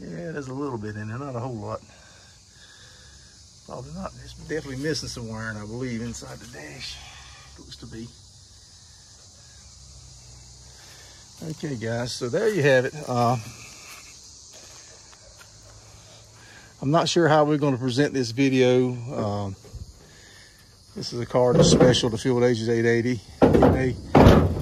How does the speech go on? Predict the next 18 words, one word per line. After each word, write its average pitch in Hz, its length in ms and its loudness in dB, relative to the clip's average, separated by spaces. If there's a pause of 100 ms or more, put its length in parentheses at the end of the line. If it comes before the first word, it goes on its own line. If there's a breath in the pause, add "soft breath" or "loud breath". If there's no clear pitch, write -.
(140)
he 135 100 -6
may 127 180 -4
wanna 120 240 -4
chime 120 400 -4
in 120 220 -4
and 110 180 -12
create 123 340 -6
some 120 220 -12
kind 120 260 -8
of, 104 160 -8
uh, 104 220 -6 (1300 loud breath)
the - 60 -10
Stories 156 500 -2
with 127 180 -6
Bob 143 300 2
thing 139 320 -2
we 135 120 -2
do. 135 380 -2